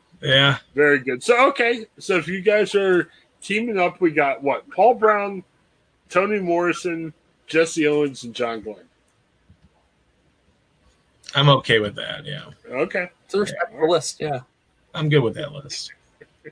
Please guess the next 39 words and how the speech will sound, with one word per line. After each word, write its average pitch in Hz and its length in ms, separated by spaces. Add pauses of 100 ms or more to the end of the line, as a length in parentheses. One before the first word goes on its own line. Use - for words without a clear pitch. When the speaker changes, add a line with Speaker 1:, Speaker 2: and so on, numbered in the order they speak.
(1000)
Speaker 2:
Boy, 135 260
this, 269 220
this 311 220
is 339 60
gonna 339 140
go 277 140
in 247 80
the 175 100
eye. 165 500 (380)
So 233 180
let 302 200
us - 140
know 339 120
what 320 160
you 294 140
think. 208 400 (140)
Again, 185 400
we 202 160
are 180 80
taping 214 380
this 185 160
Thursday 202 420
into 175 180
Friday. 165 600 (640)
Hopefully 180 280
nothing 160 360
bad 147 240
happens 139 420
Thursday, 127 440
but 160 160
I, 254 60 (140)
I 359 60
think - 180
we 349 140
got 311 180
a - 20
good 320 200
list, 302 420
and 147 280